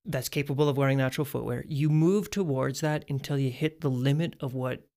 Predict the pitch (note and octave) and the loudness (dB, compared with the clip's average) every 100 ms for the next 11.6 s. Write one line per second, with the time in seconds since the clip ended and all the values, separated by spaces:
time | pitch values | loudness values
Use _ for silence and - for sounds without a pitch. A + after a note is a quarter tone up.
0 | _ - C#3 C3+ B2+ B2 A#2+ A#2 A#2 - | _ -4 0 2 2 0 0 -4 -6 -6
1 | B2 C3+ A#2+ - _ - - - _ _ | -2 -2 -2 -6 _ -20 -20 -20 _ _
2 | _ _ _ D3+ C#3 C3 A#2+ B2+ F3 G#3 | _ _ _ -4 -4 -4 -2 4 4 6
3 | A#3+ B3 - D3 C3 F3 F3 F3 E3 D#3+ | 4 2 -2 -4 0 0 2 2 4 4
4 | D3+ F3 C3 D3+ C#3+ C#3 C3+ C3+ C3 C3 | 2 0 0 2 2 0 -2 0 0 -2
5 | F3+ - - - - D#3 - - D#3+ - | -6 -16 -20 -20 -12 -12 -10 2 4 6
6 | F3+ E3 D3+ - C3+ C3+ B2+ C3 A#2 A#2+ | 4 4 4 2 2 0 -2 -4 -4 -6
7 | A2+ A2+ - B2+ A#2+ - - - - D#3+ | -8 -10 -12 -12 -12 -14 -20 -20 -2 0
8 | C#3+ - D3+ F3+ G#3 A3 A3 B3 B3 - | 0 -4 -4 0 0 0 0 -2 -4 -4
9 | C#3 D#3+ E3+ D3 C#3 C#3 C3+ B2+ A2+ A2+ | -2 -2 0 -2 -4 -6 -4 -4 -6 -4
10 | F3 E3+ - D3 D#3 D#3 D#3 C#3 C#3 C3+ | -4 -4 -2 2 2 0 -2 -2 -2 -2
11 | C3 F3+ G3+ D3 A#2+ | 2 4 4 2 -2